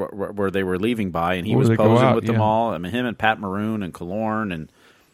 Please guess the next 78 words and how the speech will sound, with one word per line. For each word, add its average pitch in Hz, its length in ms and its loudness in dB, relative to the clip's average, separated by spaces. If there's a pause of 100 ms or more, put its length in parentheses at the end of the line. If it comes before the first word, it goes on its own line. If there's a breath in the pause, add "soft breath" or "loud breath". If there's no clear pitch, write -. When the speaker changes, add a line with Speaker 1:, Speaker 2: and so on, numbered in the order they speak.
Speaker 1:
I 95 60 -14
mean, 95 80 -8
they 107 100 4
Speaker 2:
Oh, 104 40 8
Speaker 1:
were 101 60 8
Speaker 2:
it - 20 8
was 117 60 8
Speaker 1:
having 117 180 2
a 101 40 -2
great 92 260 2
Speaker 2:
great. 90 120 4
Speaker 1:
time. 78 240 -6
I 90 60 -8
mean, 95 180 -6
and 123 300 -4
they've 175 120 2
earned 185 280 0
it. - 100 -10 (240)
They've 131 180 2
earned 160 200 0
it. 71 80 -6
It 107 80 -2
was 123 160 -6
fantastic. 139 640 -6 (420)
Speaker 2:
The 117 100 2
party's 220 360 4
still 190 160 6
going 143 240 8
on, 147 360 4
and 131 180 0
it's 123 120 0
gonna 185 200 4
go 139 120 4
on 139 200 4
for 120 220 6
a 110 100 8
while. 123 380 4
I 139 120 4
don't 170 160 4
know 135 120 6
for 110 180 2
how 113 240 4
long. 120 400 4
It 113 160 -4
could 156 200 6
be 127 280 4
a 107 100 0
couple 117 320 2
days. 120 460 2
It - 180 -2
could 202 160 6
be 143 120 6
a 98 60 4
couple 117 320 4
weeks. 220 440 0
Speaker 1:
Well, 110 160 0
as 110 80 2
Alex 143 260 6
Killorn, 127 460 4
you 104 100 0
know, 101 100 2
thanked 123 280 0
Governor 110 300 4
DeSantis 117 500 -2
for 98 200 0
opening 104 280 0
the 87 60 -6
bars 113 280 4
back 92 240 0
up 85 100 -2
just 85 200 -10
in 78 80 -12
time 80 200 -6
for 80 80 -12
them 80 160 -8
to 76 80 -10
come 73 220 -10
back. 65 220 -10